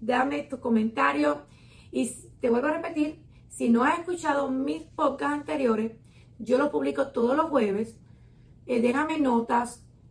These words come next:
porque tu opinión es muy importante para mí. Y recuerda,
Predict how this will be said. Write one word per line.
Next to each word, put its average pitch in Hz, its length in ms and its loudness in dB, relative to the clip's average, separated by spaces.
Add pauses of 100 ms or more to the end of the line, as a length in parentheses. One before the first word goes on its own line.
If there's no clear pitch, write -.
(200)
porque 226 640 -2
tu 240 80 -2
opinión 226 360 4
es 240 120 2
muy 247 360 4
importante 214 560 -4
para 196 220 -10
mí. 170 180 -6 (640)
Y 214 140 -2
recuerda, 208 580 -6